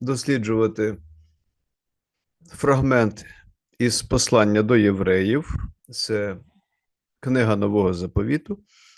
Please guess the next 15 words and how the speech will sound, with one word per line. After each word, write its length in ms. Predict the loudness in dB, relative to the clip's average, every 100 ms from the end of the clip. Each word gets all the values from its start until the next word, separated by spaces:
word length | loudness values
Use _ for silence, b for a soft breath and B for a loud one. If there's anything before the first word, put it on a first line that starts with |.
| _ -4
розділ 520 | -2 0 -2 -2 -2
п'ятий, 440 | 0 0 0 -4
вірші 540 | -4 -4 -4 -2 -4 -8
з 220 | -14 -16 -12
сьомого 640 | -6 2 2 2 0 -4
по 220 | -2 -2
дев'ятий. 960 | -2 -2 -4 -2 2 2 2 -6 -14 -16 _ _ b b b b b b _
І 240 | -2 0 -2 -6 _ _ _ _ _ _ _ _ _ _ 0
нинішній, 840 | 4 4 4 0 -4 -6 -4 -6 -12 _ _ _ -14
е, 140 | -10 -4
текст 460 | 0 0 0 -4
або 380 | -4 -2 -4 -6 _ b b _ -10
наше 420 | -4 -2 0 0
нинішнє 440 | 2 -2 -4 -6
дослідження 680 | -6 -8 -6 -4 -4 -4 -6